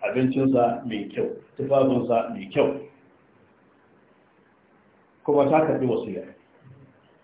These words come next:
Annabi Yusuf alaihi salam yana cikin villa, yana girma a hankali har sai ya kai saurayi. Lokacin da Allah madaukakin sarki ya ba shi annabci da manzanci.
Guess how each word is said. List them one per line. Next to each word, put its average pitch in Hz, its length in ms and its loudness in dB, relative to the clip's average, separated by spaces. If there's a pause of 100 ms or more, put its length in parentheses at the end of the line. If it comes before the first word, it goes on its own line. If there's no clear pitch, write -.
(1120)
Annabi 143 340 4
Yusuf 139 260 2
alaihi 123 540 2
salam 123 600 0
yana 127 340 0
cikin 127 280 0
villa, 120 520 0 (840)
yana 131 380 0
girma 131 340 2
a - 40 -4
hankali 120 480 -2
har 135 260 4 (640)
sai 131 100 4
ya 127 140 4
kai 127 200 0
saurayi. 110 420 0 (1000)
Lokacin 135 360 2
da - 120 0
Allah 120 320 2
madaukakin 117 360 0
sarki 123 320 0 (560)
ya 120 120 -2
ba 127 160 4
shi 123 100 -2
annabci 123 580 0
da 98 60 -8
manzanci. 107 640 -4